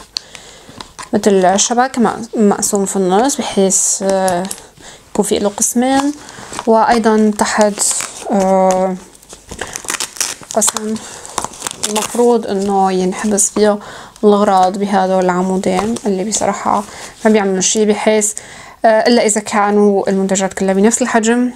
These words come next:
أو بحيث يكون مثلًا باليت تحطون يتسكر فوقهم، عدا عن ذلك المنتجات راح تروح تجي. ولكن بشكل عام يعني ما انكسر عندي ولا أي منتج لحد هلا من هاي الشنطة.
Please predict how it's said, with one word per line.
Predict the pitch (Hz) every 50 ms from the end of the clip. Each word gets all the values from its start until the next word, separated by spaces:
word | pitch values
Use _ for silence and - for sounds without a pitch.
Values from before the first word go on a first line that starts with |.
| - - - - -
أو | 214 196 190 190 185 185
بحيث | 202 - - 196 190 -
يكون | - - 185 185
مثلًا | 185 - 190 180 185 190 202 202 -
باليت | 240 233 226 226 226 214
تحطون | 214 - - - 214 208 208 - 202 190 196 202
يتسكر | 202 196 - - 208 202 - 202
فوقهم، | 196 - - 220 202 - 139 196 202 208 202 - - - - - - 269
عدا | 269 262
عن | 233 214 208 208
ذلك | 214 208 202 208 202 -
المنتجات | 196 180 180 180 170 170 165 -
راح | - - -
تروح | - - 185 190 -
تجي. | - 202 208 220 247 247 -
ولكن | 254 269 277 285 285 - 294 294 294 294 294
بشكل | 285 277 - 269 - 277
عام | 254 254 262 262 262 254 226 -
يعني | 202 190 208 214
ما | 226 233
انكسر | 233 226 226 208 - 226 208 214
عندي | 214 214 202 202 202 208
ولا | 202 202 196 - -
أي | 214 190 190
منتج | 190 185 180 180 180 180 180 - 185
لحد | 175 - - 196 185 -
هلا | - - 185 175 - - - - - - - -
من | 185 180
هاي | 185 151 165
الشنطة. | - - - - - - -